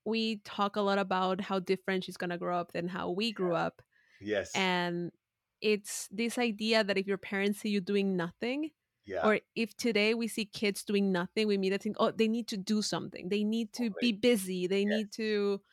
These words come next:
Speaker 2: Yeah.
Speaker 1: like, why are they just, like, sitting? Why
Speaker 2: Yes.
Speaker 1: are they, like,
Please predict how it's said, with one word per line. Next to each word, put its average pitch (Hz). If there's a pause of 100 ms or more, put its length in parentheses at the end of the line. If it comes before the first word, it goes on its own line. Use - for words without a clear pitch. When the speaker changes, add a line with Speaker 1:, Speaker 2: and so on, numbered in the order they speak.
(160)
Speaker 2:
Yeah. 87 (300)
Speaker 1:
like, 214
why 208
are 233
they 220
just, 220
like, 208
sitting? 185 (160)
Why 208
Speaker 2:
Yes. 214
Speaker 1:
are 214
they, 214
like, 202